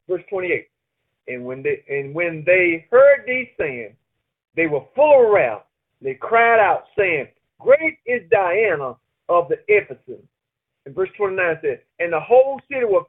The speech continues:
filled with confusion, and having caught Gaius and Archicus, men of Macedonia,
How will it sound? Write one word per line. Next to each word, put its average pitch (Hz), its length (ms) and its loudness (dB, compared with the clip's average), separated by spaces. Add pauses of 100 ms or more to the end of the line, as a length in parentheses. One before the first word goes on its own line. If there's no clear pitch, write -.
filled 247 300 2
with 226 140 0
confusion, 175 720 -6 (360)
and 156 200 -2
having 202 500 0 (260)
caught 277 440 2 (300)
Gaius 165 420 0 (1000)
and 143 220 -10
Archicus, 233 500 -2 (540)
men 247 560 0
of 170 220 2
Macedonia, 160 1040 -2